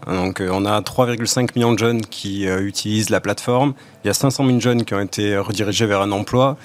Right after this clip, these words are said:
deux cent mille jeunes qui ont été redirigés vers une formation, cent mille vers un service civique.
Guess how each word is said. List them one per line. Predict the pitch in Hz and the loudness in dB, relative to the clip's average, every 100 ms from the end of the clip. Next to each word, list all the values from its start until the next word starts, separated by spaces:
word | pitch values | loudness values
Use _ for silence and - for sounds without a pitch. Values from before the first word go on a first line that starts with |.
| - - | -20 -6
deux | 113 143 | 2 2
cent | 143 | 6
mille | 135 123 | 4 6
jeunes | 127 120 | 4 2
qui | 110 | 0
ont | |
été | 104 104 | -2 -2
redirigés | 95 101 101 113 | -2 -4 -2 0
vers | 104 | 0
une | 104 | 0
formation, | 104 101 104 131 135 | -4 -2 -2 0 0
cent | - 139 | 2 2
mille | 127 131 | 4 4
vers | 110 104 | 4 0
un | |
service | - 104 104 | 0 -6 -6
civique. | - 107 151 | -4 -6 -6